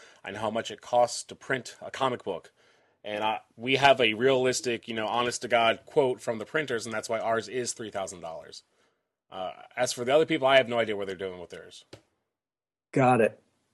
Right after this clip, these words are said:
Speaker 2: Got it. But to come back to my,
Speaker 1: Mm-hmm.
Speaker 2: my comment, and that is, it sounds like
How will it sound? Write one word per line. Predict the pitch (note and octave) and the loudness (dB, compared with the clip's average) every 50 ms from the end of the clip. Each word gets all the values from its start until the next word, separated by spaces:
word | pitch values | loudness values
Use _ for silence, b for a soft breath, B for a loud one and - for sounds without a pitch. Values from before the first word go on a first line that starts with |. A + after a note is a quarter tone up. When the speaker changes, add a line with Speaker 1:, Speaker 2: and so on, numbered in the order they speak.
| - | -4
Speaker 2:
Got | C#3 - C#3 B2+ A#2 A2 | 2 4 4 6 4 4
it. | G#2+ - - B B B B B | 2 0 -4 B B B B B
But | F#3 F3 D#3+ D3+ D#3+ | 8 8 8 8 6
to | - D3+ | 4 6
come | B2+ F3+ F3 E3 D3+ | 8 8 6 8 8
back | D#3 D#3+ D3+ D3 - | 8 8 6 6 4
to | D#3+ | -2
my, | D3+ C#3+ C3+ C3 B2 - - C3 | -2 0 -2 -2 -4 -6 -8 -10
Speaker 1:
Mm-hmm. | A2+ - | -6 -4
Speaker 2:
my | D3 C3+ C3 - _ _ _ _ | -2 -2 -4 -4 _ _ _ _
comment, | - E3+ E3+ D#3+ D3+ C3+ | 0 2 4 4 4 2
and | C#3+ D3 | 2 2
that | D3 C#3+ | 4 6
is, | C#3+ C#3 C3 - b b b b b | 8 6 6 4 b b b b b
it | - - - | -2 -2 0
sounds | - - F#3 F#3+ G3+ G#3 - - | 2 4 4 4 4 2 2 2
like | E3 D3+ C#3 C3+ C3 C3+ C3 - - - | 2 4 4 4 4 2 2 -2 -8 -18